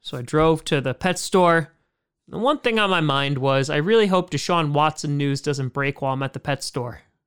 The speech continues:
It didn't. Drive back from the pet store, feed the pups, all as well. And then I look at the dishes in the sink and I'm like, "You know what? I should do those dishes."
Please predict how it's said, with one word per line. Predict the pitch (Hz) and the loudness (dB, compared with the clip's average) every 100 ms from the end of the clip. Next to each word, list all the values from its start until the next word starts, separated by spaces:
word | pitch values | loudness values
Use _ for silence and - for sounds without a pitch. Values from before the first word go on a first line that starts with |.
| _ _ _ | _ _ _
It | 214 214 | -6 0
didn't. | 403 330 165 - _ _ _ _ _ _ _ _ _ _ _ - | 0 0 -2 -8 _ _ _ _ _ _ _ _ _ _ _ -14
Drive | 127 131 | -8 -6
back | 156 156 - | -2 -4 -2
from | 170 | -6
the | 160 | -4
pet | 160 - | -6 -6
store, | - 160 151 147 _ _ _ _ _ - | -4 0 0 -4 _ _ _ _ _ -2
feed | 151 123 | 0 0
the | 123 | -2
pups, | - 156 160 - - - - _ _ _ _ _ | 0 0 0 -4 -10 -10 -14 _ _ _ _ _
all | 131 123 117 | -10 -8 -6
as | 123 | -4
well. | 131 127 113 - | -2 -2 -4 -6
And | 156 | 0
then | 170 190 | 0 2
I | 170 | 2
look | 170 170 | 2 0
at | 143 | -2
the | |
dishes | 139 143 139 | -2 -2 -2
in | 143 | -2
the | 135 | -4
sink | - 143 139 | -4 -6 -4
and | 139 | -4
I'm | 143 | -4
like, | 143 | -4
"You | 175 | -2
know | 175 | 0
what? | 180 175 - _ _ _ - - | 0 -2 -8 _ _ _ -16 -8
I | 151 | -6
should | - 160 | -4 -2
do | 170 | 2
those | 170 160 | 2 0
dishes." | 175 - 120 - | -2 -4 -6 -8